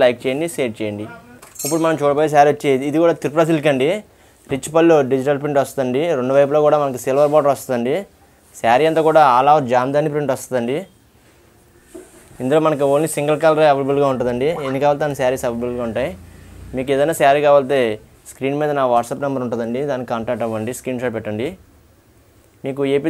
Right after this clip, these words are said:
తెలంగాణ అంతా కూడా ఫ్రీ షిప్పింగ్ ఇస్తున్నామండి. శారీ కాస్ట్ వచ్చి వెయ్యి యాభై రూపాయలండి. ఇప్పుడు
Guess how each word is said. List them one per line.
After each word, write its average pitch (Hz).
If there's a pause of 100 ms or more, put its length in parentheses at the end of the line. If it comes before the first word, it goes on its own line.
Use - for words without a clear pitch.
తెలంగాణ 156
అంతా 143
కూడా 147
ఫ్రీ 147
షిప్పింగ్ 147
ఇస్తున్నామండి. 135
శారీ 123
కాస్ట్ 139
వచ్చి 127 (720)
వెయ్యి 151
యాభై 135
రూపాయలండి. 120 (2500)
ఇప్పుడు 160